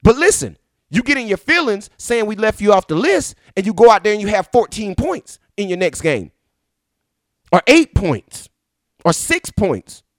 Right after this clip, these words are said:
Nine points. No. Guess what that's gonna make us look like? We were right. So humble yourself.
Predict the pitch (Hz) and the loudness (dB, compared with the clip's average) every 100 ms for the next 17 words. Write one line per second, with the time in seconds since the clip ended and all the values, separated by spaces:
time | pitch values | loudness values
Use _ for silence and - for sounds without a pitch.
0 | _ _ _ _ _ - 262 339 269 208 | _ _ _ _ _ -2 0 0 0 0
1 | 190 107 - - _ _ _ _ _ _ | 0 -2 -12 -20 _ _ _ _ _ _
2 | _ _ _ _ _ _ _ 220 381 480 | _ _ _ _ _ _ _ -2 0 2
3 | 392 113 - _ _ _ _ _ _ _ | 2 0 -6 _ _ _ _ _ _ _
4 | _ 180 302 311 302 311 285 277 269 262 | _ -2 0 0 0 0 2 2 4 2
5 | 247 240 202 139 202 156 117 117 131 - | 0 0 0 0 2 2 2 0 -2 -8
6 | _ _ _ _ _ _ _ _ _ _ | _ _ _ _ _ _ _ _ _ _
7 | _ _ _ _ _ _ _ _ _ _ | _ _ _ _ _ _ _ _ _ _
8 | _ _ - 262 269 311 302 285 247 - | _ _ -2 0 2 0 -2 -4 -6 -4
9 | 180 113 - | -4 -4 -12